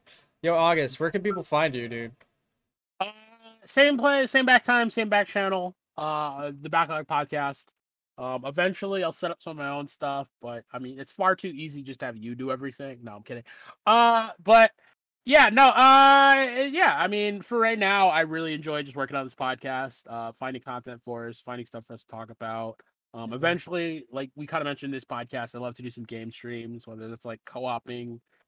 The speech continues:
Speaker 2: uh, some, like, uh, you know, super massive, super giant game stuff, uh, like the Quarry, uh, or the Dark Picture stuff, or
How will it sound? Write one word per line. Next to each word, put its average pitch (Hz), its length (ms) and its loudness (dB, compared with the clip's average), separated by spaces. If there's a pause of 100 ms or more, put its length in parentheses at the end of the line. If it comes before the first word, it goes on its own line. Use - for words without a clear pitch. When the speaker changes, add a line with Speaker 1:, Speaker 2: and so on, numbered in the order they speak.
(320)
Speaker 2:
uh, 120 380 -8
some, 117 300 -12
like, 113 360 -12
uh, 110 500 -14 (220)
you 131 100 -12
know, 113 140 -10
super 139 380 -10
massive, 120 540 -10 (220)
super 135 200 -14
giant 123 240 -8
game 117 220 -12
stuff, 113 400 -12 (400)
uh, 110 260 -12
like 110 160 -16 (140)
the 120 120 -14
Quarry, 113 580 -12 (480)
uh, 107 240 -10
or 113 200 -10
the 110 520 -12
Dark 120 240 -8
Picture 123 220 -18
stuff, 110 440 -14 (340)
or 113 600 -8